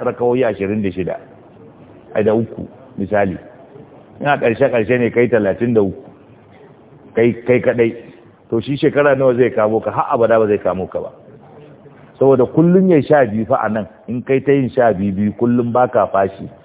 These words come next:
sai ka yi shekara ɗari biyu da talatin har da watanni, sannan ka kamo wanda ya raka'a biyu a masallacin Makka.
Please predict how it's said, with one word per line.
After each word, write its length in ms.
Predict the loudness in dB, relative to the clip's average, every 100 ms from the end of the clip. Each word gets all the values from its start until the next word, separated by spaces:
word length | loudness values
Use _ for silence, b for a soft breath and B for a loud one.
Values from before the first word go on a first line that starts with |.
| B B
sai 140 | -6 -2
ka 160 | 0
yi 80 | 0 0
shekara 440 | -4 -2 0 0 2
ɗari 280 | 0 0 0
biyu 160 | 0
da 120 | 2 2
talatin 560 | 2 2 0 0 -4
har 100 | -2 -2
da 140 | 2
watanni, 560 | 2 2 -2 -2 -6 -6 B B -6
sannan 280 | -2 -2 -2
ka 80 | -2
kamo 340 | 0 0 2
wanda 280 | 0 0 0
ya 160 | 2 2
raka'a 460 | 2 0 -2 0 0
biyu 200 | 0 0
a 80 | 0
masallacin 540 | -4 -2 -2 -2 -4 -4
Makka. 320 | -4 -4 -10